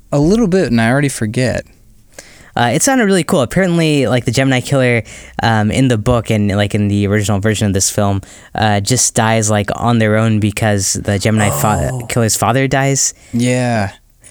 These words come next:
Speaker 1: And
Speaker 2: And,
Speaker 1: the Gemini
Speaker 2: and it
Speaker 1: Killer was all about just, like, trying to get the acceptance or impress his father.
Speaker 2: Yeah, which is super deep. I like that.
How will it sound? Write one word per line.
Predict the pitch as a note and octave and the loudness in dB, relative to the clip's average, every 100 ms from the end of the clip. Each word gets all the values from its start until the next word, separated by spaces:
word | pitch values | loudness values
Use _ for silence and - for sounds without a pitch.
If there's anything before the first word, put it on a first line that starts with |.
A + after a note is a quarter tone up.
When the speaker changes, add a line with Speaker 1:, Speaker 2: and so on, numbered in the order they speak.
| - _ - | -20 _ -4
Speaker 1:
And | A2+ | 0
Speaker 2:
And, | A2 | 0
Speaker 1:
the | |
Gemini | A2+ A2+ A2 | 2 2 2
Speaker 2:
and | |
it | G2+ | 0
Speaker 1:
Killer | A2 G#2 | 0 0
was | G2+ | 0
all | G2+ G#2 | 0 0
about | G2+ G2+ G2+ | 0 -2 -4
just, | G2 - | -6 -4
like, | G2 - | -6 -6
trying | - G2+ | -4 -4
to | F#2+ | -4
get | G#2+ G#2 | -4 -6
the | A2 G2+ | -4 -4
acceptance | F#2+ - G2+ - G#2 G2+ | -4 -4 -6 -4 -4 -2
or | A2 | -2
impress | G2 G2 G2+ - | -4 -4 -4 -4
his | G2 - | -6 -6
father. | G2 G2 G2+ A2 _ - _ | -4 -4 -4 -6 _ -20 _
Speaker 2:
Yeah, | - C3 D#3 C3+ F#2+ - | -4 0 0 0 -4 -4
which | B2+ | -2
is | C#3 | 0
super | - - G#2+ | 0 0 0
deep. | C3 D3 F#2+ | 0 0 0
I | |
like | B2 - | 0 0
that. | F#2+ F2+ | -2 -2